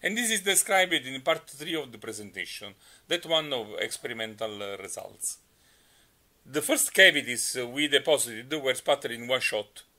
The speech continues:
by optimizing substrate temperature of the order of six hundred degrees centigrades and argon pressure,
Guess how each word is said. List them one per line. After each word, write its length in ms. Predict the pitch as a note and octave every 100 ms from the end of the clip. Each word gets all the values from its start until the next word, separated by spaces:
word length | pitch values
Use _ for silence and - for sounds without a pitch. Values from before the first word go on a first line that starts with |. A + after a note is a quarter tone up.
| _ _ _ -
by 140 | B2
optimizing 720 | C#3 C#3 - D#3 F3 E3 E3
substrate 560 | C#3 - E3+ D#3 D3 -
temperature 560 | B2 A2 A2 - C3+ A#2+
of 160 | G#2+
the 80 | A2
order 260 | A2+ A2 A2+
of 140 | G#2+
six 240 | - A2+
hundred 360 | C3+ A#2+ A2+ G#2+
degrees 320 | A2 G#2+ G#2
centigrades 560 | B2 G#2+ C3 E3+ E3 - - - -
and 140 | F3+
argon 240 | E3 C#3+ B2
pressure, 420 | A2 G2+ -